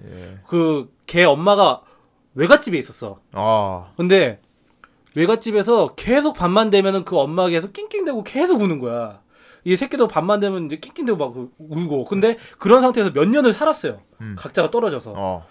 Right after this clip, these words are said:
Speaker 2: 근데 이제 이 가-, 새끼 강아지도 크고 엄마 강아지도 늙어가지고 나중에 외갓집에 한번 데리고 갔어. 그랬더니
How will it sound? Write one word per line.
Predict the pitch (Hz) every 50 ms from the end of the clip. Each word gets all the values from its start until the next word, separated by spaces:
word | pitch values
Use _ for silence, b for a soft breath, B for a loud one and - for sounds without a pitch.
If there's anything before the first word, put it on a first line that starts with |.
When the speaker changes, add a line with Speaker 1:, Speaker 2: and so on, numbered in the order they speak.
| b b b b b b _
Speaker 2:
근데 | - 208 220 220 240 196
이제 | 170 170 170 160 147 -
이 | 180 170 185 190 190
가-, | - - 170 160
새끼 | 160 285 269 - 262
강아지도 | 233 220 202 185 165 170 170 170
크고 | - 226 202 240 269 190
엄마 | 147 160 175 175
강아지도 | 165 160 156 151 147 143 143
늙어가지고 | 131 139 135 147 147 135 131 123 131 131 170 220 240 b b b b b
나중에 | 135 147 151 165 151
외갓집에 | 127 139 151 160 156 156
한번 | 151 135 127
데리고 | 123 139 165 185 160
갔어. | 175 117 - - - 123 101 90 _ b b b b b b b b b b b b b
그랬더니 | - 214 220 226 226 214 208 226 220 160 110